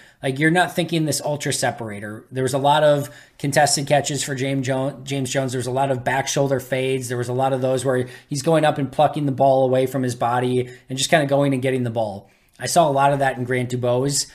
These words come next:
and his ability to catch outside of his frame and go get some of those balls was, it, it,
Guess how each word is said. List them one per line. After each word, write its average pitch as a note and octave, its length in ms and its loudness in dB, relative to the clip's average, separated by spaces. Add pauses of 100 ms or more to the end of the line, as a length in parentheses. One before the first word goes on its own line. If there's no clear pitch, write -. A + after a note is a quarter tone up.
(160)
and B2+ 360 -2
his B2+ 240 -2
ability C#3 460 0
to C#3 140 -4
catch C3+ 260 -2
outside C3 340 0
of B2 40 -4
his A#2+ 140 -4
frame C#3+ 320 -2
and C3 100 -2
go B2+ 140 -2
get B2+ 160 -4
some C3+ 160 -2
of B2+ 60 -4
those B2 180 -2
balls C3+ 460 0 (280)
was, B2+ 380 -2
it, C3 300 -6
it, C#3 240 -6